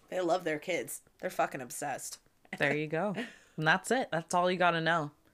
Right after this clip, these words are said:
Speaker 2: Some dudes do nurse, man. Some dudes, you know, do the whole thing.
Speaker 1: They did do, like, um,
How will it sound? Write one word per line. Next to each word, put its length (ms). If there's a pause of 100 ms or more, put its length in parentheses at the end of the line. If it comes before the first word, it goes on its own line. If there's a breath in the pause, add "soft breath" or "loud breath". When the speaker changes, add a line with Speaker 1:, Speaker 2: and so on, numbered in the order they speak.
(140 soft breath)
Speaker 2:
Some 240
dudes 300
do 360 (200)
nurse, 480
man. 320 (160)
Some 240
dudes, 420
you 120
know, 120
do 280
the 120
whole 160
thing. 360 (180)
Speaker 1:
They 120
did 240
do, 180
like, 340
um, 560